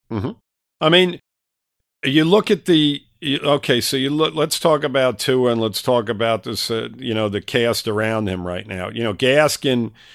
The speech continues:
uh, is, is developing into an extremely good football player. He's playing extremely well. He ran the ball great. He put us in position. You know, when you're averaging five yards a carry, now let's keep in mind, Mike, how far we've come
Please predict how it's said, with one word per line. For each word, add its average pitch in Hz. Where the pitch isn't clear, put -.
uh, 123
is, 113
is 110
developing 120
into 110
an 104
extremely 113
good 95
football 98
player. 101
He's 98
playing 120
extremely 110
well. 101
He 95
ran 113
the 110
ball 107
great. 101
He 95
put 113
us 104
in 107
position. 101
You 110
know, 104
when 107
you're 120
averaging 123
five 135
yards 131
a 113
carry, 120
now 120
let's 165
keep -
in 123
mind, 127
Mike, 107
how 120
far 117
we've 110
come 104